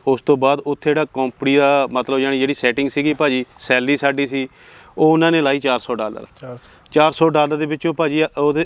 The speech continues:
Speaker 1: ਉੱਥੋਂ ਇੱਕ ਵੈਸਟਰਨ ਯੂਨੀਅਨ ਦਾ ਕੋਈ ਸਿਸਟਮ ਨਹੀਂ ਸੀ ਇੰਡੀਆ ਆਉਣ ਦਾ।
Speaker 2: ਹੂੰ, ਹੂੰ।
Speaker 1: ਤੇ ਸਭ ਤੋਂ ਵੱਡੀ ਪ੍ਰੋਬਲਮ ਇਹੀ ਸੀ, ਉਸ ਵੇਲੇ ਵੈਸਟਰਨ ਯੂਨੀਅਨ ਬਿਲਕੁਲ ਹੈ ਨਹੀਂ ਸੀ।
Speaker 2: ਜੀ।
Speaker 1: ਤੇ ਉਹ, ਉਹ ਜਿਹੜੀ ਸੈਲਰੀ ਸਾਨੂੰ, ਆਪਣਾ ਜਿਹੜਾ ਜਨ-, ਜਿਹਨੇ ਸਾਨੂੰ ਏਜੰਟ ਨੇ ਭੇਜਿਆ ਸੀ,
Speaker 2: ਹੂੰ।
Speaker 1: ਉਹਦੇ through ਅਸੀਂ ਉਹਦੇ ਅਕਾਊਂਟ 'ਚ ਪਾ ਕੇ, ਉਹ ਆਪਣੇ ਪੈਸੇ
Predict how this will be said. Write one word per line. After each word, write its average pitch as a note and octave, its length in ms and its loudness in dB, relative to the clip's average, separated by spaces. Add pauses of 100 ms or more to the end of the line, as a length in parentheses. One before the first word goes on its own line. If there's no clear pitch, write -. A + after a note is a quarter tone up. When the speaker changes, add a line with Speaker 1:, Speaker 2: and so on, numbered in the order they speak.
Speaker 1:
ਉੱਥੋਂ E3+ 360 -2
ਇੱਕ D#3 180 -2
ਵੈਸਟਰਨ C#3+ 420 -2
ਯੂਨੀਅਨ D#3+ 220 2
ਦਾ D#3+ 80 2
ਕੋਈ D3 220 2
ਸਿਸਟਮ C#3 360 -2
ਨਹੀਂ B2+ 120 0
ਸੀ A2+ 120 -2
ਇੰਡੀਆ A2 240 -2
ਆਉਣ G#2+ 160 -6
ਦਾ। A2 80 -6
Speaker 2:
ਹੂੰ, B2+ 100 -8
ਹੂੰ। B2 260 -10 (280)
Speaker 1:
ਤੇ C3+ 100 6
ਸਭ D3 180 2
ਤੋਂ F3+ 140 0
ਵੱਡੀ C#3+ 240 0
ਪ੍ਰੋਬਲਮ C#3 380 0
ਇਹੀ C3 160 -4
ਸੀ, C3+ 120 -6
ਉਸ C3+ 160 2
ਵੇਲੇ C#3 400 2 (460)
ਵੈਸਟਰਨ C3+ 300 0
ਯੂਨੀਅਨ D#3 220 2
ਬਿਲਕੁਲ D3 300 2
ਹੈ C3 140 -2
ਨਹੀਂ B2+ 140 -2
ਸੀ। G#2 200 -10 (200)
Speaker 2:
ਜੀ। A#2+ 240 -6 (280)
Speaker 1:
ਤੇ D3+ 220 6 (140)
ਉਹ, F3+ 140 4 (260)
ਉਹ D#3 240 4
ਜਿਹੜੀ F3 180 2
ਸੈਲਰੀ D#3+ 320 0
ਸਾਨੂੰ, E3 340 0
ਆਪਣਾ D#3+ 260 -2
ਜਿਹੜਾ D#3+ 140 0
ਜਨ-, E3 200 -2
ਜਿਹਨੇ D#3+ 180 -2
ਸਾਨੂੰ D#3+ 240 -2
ਏਜੰਟ C3+ 280 -4
ਨੇ D3 100 -2
ਭੇਜਿਆ C3+ 380 0
ਸੀ, C#3 160 -2
Speaker 2:
ਹੂੰ। D3 260 -4
Speaker 1:
ਉਹਦੇ F#3 140 6
through F#3 400 2
ਅਸੀਂ E3+ 180 0
ਉਹਦੇ F3 160 2
ਅਕਾਊਂਟ D3 320 -4
'ਚ C#3+ 80 -6
ਪਾ C3+ 240 2
ਕੇ, C3+ 220 -2 (320)
ਉਹ F#3 100 4
ਆਪਣੇ E3+ 240 2
ਪੈਸੇ D3+ 320 -2